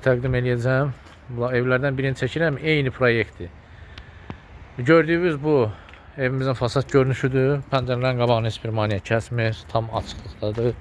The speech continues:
Hər iki tərəfi yola baxır evimizin. Bu gördüyünüz bu hissə evimizin. Bu görürsüz,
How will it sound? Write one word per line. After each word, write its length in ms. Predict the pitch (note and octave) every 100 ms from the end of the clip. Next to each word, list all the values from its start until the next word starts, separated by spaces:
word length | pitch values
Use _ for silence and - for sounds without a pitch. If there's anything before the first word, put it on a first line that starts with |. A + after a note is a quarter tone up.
| - - - - - - - -
Hər 160 | C3+
iki 160 | A#2 -
tərəfi 300 | A#2+ A2+ A2+
yola 220 | A#2 A#2+
baxır 240 | B2+ - B2+
evimizin. 500 | B2+ B2 A#2+ B2+ C3+ B2+ - - - - - - - - - -
Bu 60 |
gördüyünüz 640 | A2+ B2 A2 A#2+ A2+ G#2+ -
bu 100 | A2+
hissə 360 | G2+ - G#2+ F#2 - - - - - -
evimizin. 460 | A2 G2 F#2+ F#2 F2+ - - - - - -
Bu 60 | G2+
görürsüz, 480 | A#2+ G#2+ C3+ B2